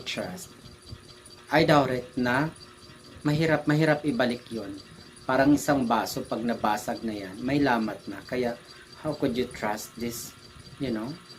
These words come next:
organization under the ownership of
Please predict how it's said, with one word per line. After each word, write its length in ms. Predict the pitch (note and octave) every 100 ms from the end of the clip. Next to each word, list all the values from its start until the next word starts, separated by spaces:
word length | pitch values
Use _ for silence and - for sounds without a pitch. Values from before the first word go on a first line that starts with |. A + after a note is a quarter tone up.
| -
organization 1040 | C3+ B2+ A#2+ A#2+ B2 - A2+ A2+ A#2 G#2 G2+ -
under 400 | B2+ B2 B2 A#2+
the 240 | A2+ A#2+ C3
ownership 480 | A#2+ A2+ A2 G#2+ A#2 - -
of 240 | G#2 G#2+